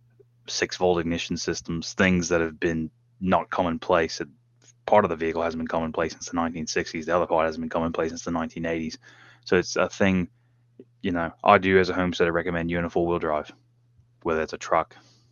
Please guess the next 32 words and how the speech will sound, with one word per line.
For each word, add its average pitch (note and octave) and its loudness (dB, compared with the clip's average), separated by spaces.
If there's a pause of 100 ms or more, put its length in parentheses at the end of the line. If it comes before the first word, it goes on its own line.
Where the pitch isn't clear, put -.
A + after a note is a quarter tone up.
(280)
uh, D#2 -6
utility D#2+ -4
vehicle, D2+ -8 (720)
a F2+ -2
ute. E2 -2
It E2+ -2
all F2+ 4
depends F2 -2
on E2 -4
what D#2+ -4
you E2+ -2
need E2+ 0 (260)
for - -6
your D#2 -4
family, E2 -2 (480)
for - -12
your D2 -8
lifestyle. D#2 -2 (280)
But F2 6
I E2 6
do F2+ 0
recommend F2 2
you E2 0
have D#2 -2
some F2 0
sort E2 -2
of D#2 -8
four-wheel E2+ 0
drive, D#2 0
whether D#2 -2
it's, - -8
uh, D2 -2